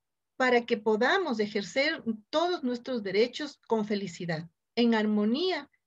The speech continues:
con los demás, en un marco de compañerismo, solidaridad. Y creo que esos los aportes, por ejemplo, del ecofeminismo que hace Vandana Shiva son muy importantes en este sentido, ¿no?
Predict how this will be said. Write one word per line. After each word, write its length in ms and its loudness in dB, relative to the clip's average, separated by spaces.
con 160 2
los 160 0
demás, 480 -4
en 160 0
un 160 4
marco 320 4
de 140 -2
compañerismo, 800 -2
solidaridad. 840 0
Y 140 0
creo 180 0
que 100 0
esos 180 2
los 120 2
aportes, 400 0
por 140 0
ejemplo, 320 0
del 160 2
ecofeminismo 1300 4
que 80 2
hace 160 2
Vandana 400 4
Shiva 260 0
son 180 -2
muy 200 2
importantes 640 0
en 100 2
este 220 -2
sentido, 480 0
¿no? 180 -2